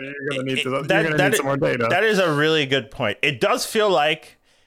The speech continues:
Speaker 2: they did the armor first, then they made the changes, right? Like, that's true. <laughs> That's,
Speaker 1: But
Speaker 2: that's
Speaker 1: it's, I,
Speaker 2: true.
Speaker 1: I think it's, I think it's not even that. I think it's just like, this is the data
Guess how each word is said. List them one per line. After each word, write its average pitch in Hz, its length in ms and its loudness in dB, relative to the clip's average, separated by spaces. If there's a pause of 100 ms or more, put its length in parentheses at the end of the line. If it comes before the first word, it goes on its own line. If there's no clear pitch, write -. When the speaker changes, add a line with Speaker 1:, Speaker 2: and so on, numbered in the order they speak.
(140)
Speaker 2:
they 127 140 0
did 170 240 -2
the 208 120 4
armor 156 420 2
first, - 640 -2 (360)
then 170 220 0
they 185 100 2
made 185 220 0
the 160 100 2
changes, 151 680 -2 (180)
right? 185 240 2
Like, 202 220 0
that's - 320 -2
true. 240 240 2
<laughs> - 540 0
That's, - 300 -2 (380)
Speaker 1:
But - 80 0
Speaker 2:
that's - 380 0
Speaker 1:
it's, 240 120 -10
I, 190 60 -2
Speaker 2:
true. 247 200 0
Speaker 1:
I 165 60 -2
think 233 300 -2
it's, - 180 -8 (100)
I - 60 2
think 190 180 -2
it's - 120 -6
not 151 180 -2
even 135 220 -4 (120)
that. 151 220 -4
I 127 80 -4
think 127 240 -8
it's 110 80 -8
just 123 180 -10
like, 113 260 -4
this 135 200 -6
is 120 140 -8
the 104 80 -8
data 110 440 -6